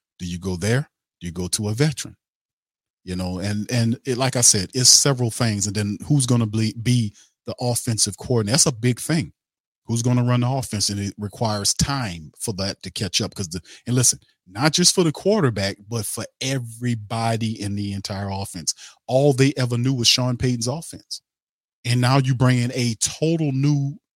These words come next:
offensive mindset that disturbs everything, and they have to relearn a whole new offense going into the season. How fast do they pick up on that while we are going against adversaries, against teams?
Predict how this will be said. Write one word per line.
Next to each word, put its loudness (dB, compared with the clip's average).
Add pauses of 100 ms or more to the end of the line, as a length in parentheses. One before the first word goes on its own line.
(100)
offensive -2
mindset 2 (380)
that -2
disturbs 0 (100)
everything, -2
and -6
they -2
have -4
to -6
relearn -2
a -2
whole 2
new -2
offense -4 (580)
going 2
into -2
the -4
season. 0
How -4
fast 2
do -2
they -2
pick -6
up -6
on -8
that -20 (840)
while 0
we -6
are -4 (1080)
going 4
against -2
adversaries, 2
against 0
teams? -4